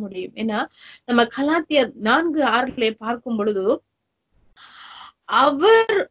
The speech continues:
அவரை விசுவாசிக்கிற பொழுதுதான் என்ன செய்யப்படுறதுன்னா அப்பா பிதாவென்று அழைக்கத்தக்கதான புத்திர சுவிகாரத்தின் ஆவியை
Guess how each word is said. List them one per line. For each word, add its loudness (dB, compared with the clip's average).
அவரை 2
விசுவாசிக்கிற 2
பொழுதுதான் 0
என்ன -2
செய்யப்படுறதுன்னா -4
அப்பா -6
பிதாவென்று 2
அழைக்கத்தக்கதான -4
புத்திர 6
சுவிகாரத்தின் 0
ஆவியை 0